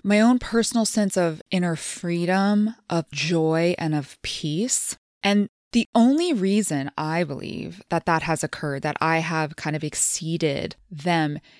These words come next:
is because of this one tool, is because of my use of this one tool. And I believe if they were using this same tool,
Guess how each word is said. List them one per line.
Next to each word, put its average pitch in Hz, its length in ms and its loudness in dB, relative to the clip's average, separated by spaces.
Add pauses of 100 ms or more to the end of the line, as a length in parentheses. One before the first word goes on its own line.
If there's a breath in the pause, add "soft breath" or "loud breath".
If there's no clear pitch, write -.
(120)
is 196 140 2
because 185 260 2
of 180 100 0
this 160 180 0
one 160 140 2
tool, - 260 -6
is - 140 0
because 202 280 4
of 196 200 2
my 185 240 2
use 170 720 -2 (340 loud breath)
of 180 220 2
this 175 220 2
one 160 260 0
tool. - 400 -2
And 185 180 2
I 202 220 6
believe 202 380 2
if 170 140 0
they 185 340 4
were 240 120 2
using 185 600 2
this 156 180 -2
same 165 300 -2
tool, 180 580 -2